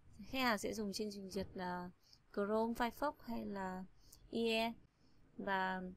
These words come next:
đối với, ờ, có yêu cầu về phần cứng, phần mềm gì không.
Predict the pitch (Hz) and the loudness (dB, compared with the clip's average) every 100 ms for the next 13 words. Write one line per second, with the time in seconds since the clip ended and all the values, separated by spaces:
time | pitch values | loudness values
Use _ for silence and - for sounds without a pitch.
0 | - - - - 202 196 202 214 247 269 | -14 -20 -18 -6 -4 0 0 2 0 -2
1 | 262 240 220 226 233 220 196 190 214 190 | -4 -2 2 2 2 2 2 0 -2 -4
2 | - 196 233 226 196 185 185 190 - 226 | -4 -4 -2 0 0 -2 -2 -4 0 0